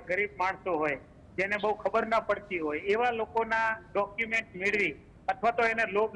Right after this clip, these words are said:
લાલચ આપવામાં આવે કે ભાઈ તમે મજૂરી કરો છો, શ્રમજીવી માણસ છો, ચાલો હું તમને પાંચ લાખની લોન કરાવી દઉં, સાત લાખની લોન કરાવી દઉં, તમારું મકાન બનાવી દઈએ, અથવા તો તમે તો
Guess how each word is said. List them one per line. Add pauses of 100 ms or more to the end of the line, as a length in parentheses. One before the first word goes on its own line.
લાલચ
આપવામાં
આવે (300)
કે
ભાઈ
તમે
મજૂરી
કરો
છો,
શ્રમજીવી
માણસ
છો, (300)
ચાલો
હું
તમને
પાંચ
લાખની
લોન
કરાવી
દઉં,
સાત
લાખની
લોન
કરાવી
દઉં, (240)
તમારું
મકાન
બનાવી
દઈએ, (320)
અથવા
તો
તમે
તો